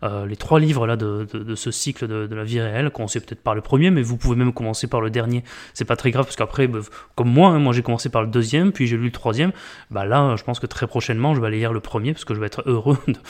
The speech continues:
de repartir à la découverte, euh, euh, des personnages. Voilà, je suis désolé, je suis un peu long, et là, il n'y a pas vraiment de, de questions, mais c'était, voilà, pour essayer de faire et de dire quelque chose que vous, vous ne pouvez pas vous permettre de dire, mais que j'avais quand même envie de vous le dire, monsieur Rondeau.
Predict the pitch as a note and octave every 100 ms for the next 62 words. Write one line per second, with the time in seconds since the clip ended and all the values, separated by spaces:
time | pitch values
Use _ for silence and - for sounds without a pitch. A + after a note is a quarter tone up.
0 | - - G#2+ A2 A#2 A2+ - A#2+ G#2+ A2+
1 | A2 A#2 A#2 - A2 G#2 G#2 - - -
2 | G2+ G2+ G#2 G#2 A#2+ - G#2+ F#2+ A2 A2
3 | - D#3 D#3+ E3 D#3 - A#2 A#2+ D#3 D#3+
4 | D#3+ - - - - C3 A2+ C#3+ C3+ B2+
5 | C3 A2+ G#2+ G#2+ - A2+ - F#3+ E3+ A#2+
6 | A#2 C#3+ B2+ G#2 - A#2 A#2+ C#3 C#3 -
7 | C3 - - - - A2+ A#2 B2+ E3+ -
8 | C#3 D#3+ D3 B2 C#3+ F#3 E3+ C3+ C3 C#3
9 | B2+ B2 A#2+ A#2+ A#2 A2+ D#3 F#3+ B2+ B2+
10 | B2 B2 C3 C3+ C#3 A#2+ C#3 A#2+ A#2 A2+
11 | G#2 G#2 A2+ G#2 G2+